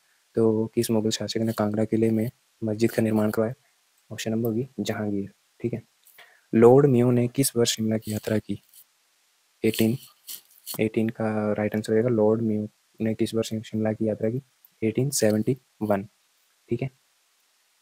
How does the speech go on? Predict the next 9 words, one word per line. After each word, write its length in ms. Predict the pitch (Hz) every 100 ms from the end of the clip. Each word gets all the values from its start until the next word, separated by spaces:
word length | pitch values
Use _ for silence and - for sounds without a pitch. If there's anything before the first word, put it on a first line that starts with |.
| _
Next 240 | 110 110 -
question, 300 | 107 - 107
कृषि 320 | - 120 135
विश्वविद्यालय 500 | 120 113 110 107 113
पालमपुर 380 | 110 107 107 113
हिमाचल 300 | 110 107 113
प्रदेश 280 | 107 107 -
का 120 | 110
नाम 320 | 104 104 107